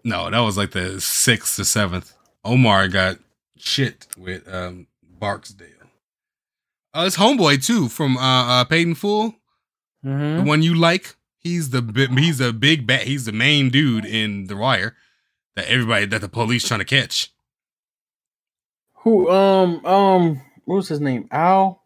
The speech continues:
Speaker 2: I think it was Al. Forgot what it was. But yeah, he was the main character in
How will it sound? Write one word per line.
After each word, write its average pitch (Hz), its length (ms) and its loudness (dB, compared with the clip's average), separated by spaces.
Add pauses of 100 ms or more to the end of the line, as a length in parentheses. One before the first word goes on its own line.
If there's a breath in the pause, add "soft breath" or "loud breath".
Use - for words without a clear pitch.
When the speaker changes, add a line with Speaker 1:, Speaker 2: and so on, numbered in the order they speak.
(160)
Speaker 2:
I - 20 -20
think 180 160 -4
it 131 40 -2
was 113 120 -8
Al. 113 420 -6 (680)
Forgot - 320 -20
what - 100 -20
it 120 60 -20
was. - 160 -20 (120)
But 143 180 0
yeah, 180 140 6
he 175 100 4
was 180 100 0
the 165 80 2
main 175 260 4
character 160 420 4
in 135 220 0